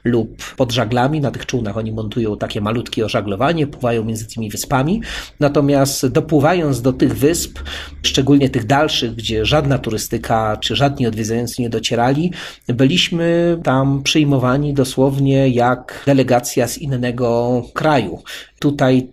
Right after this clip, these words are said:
ta ich, y, umiejętność kontaktu, umiejętność kontaktowania się z cywilizacją jest, y, jest absolutnie niezwykła.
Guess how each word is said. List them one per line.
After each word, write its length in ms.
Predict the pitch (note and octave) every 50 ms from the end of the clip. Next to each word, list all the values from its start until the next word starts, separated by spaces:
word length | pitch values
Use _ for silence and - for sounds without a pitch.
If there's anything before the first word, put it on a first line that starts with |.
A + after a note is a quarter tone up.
| _ -
ta 180 | - B2+ B2+
ich, 440 | B2+ B2 A#2+ B2 A#2+ - - - - B2+
y, 360 | A#2+ A#2 A#2 A#2 A#2 A#2 A#2
umiejętność 1200 | - - F3 D3+ C#3+ C3 B2+ C3+ D3+ F3+ F3+ F3+ - - A#2 G#2 - - - - - - - -
kontaktu, 600 | - D#3 C#3+ C3+ C3 C#3 F3 F#3 F#3 - - C#3 B2
umiejętność 420 | B2+ C#3+ D#3 E3+ D#3+ E3 D3 -
kontaktowania 680 | - D#3 C#3+ C#3+ C#3 - - D3+ C3 E3+ F#3+ F3+ D3 -
się 120 | - C3+
z 80 | - -
cywilizacją 680 | - C3+ B2 A#2+ B2 A#2+ D#3 F3+ F3+ - F3 E3 D#3
jest, 580 | D3 C#3 C3 C3 C3 - - - - - - -
y, 260 | B2+ A#2+ A#2 A#2 A2+
jest 200 | A2+ B2 A#2+ -
absolutnie 520 | C3 - - C#3 B2 B2+ B2 - - A#2
niezwykła. 560 | A#2+ A#2+ A2+ A2 A2 G2+ E2+ - - - -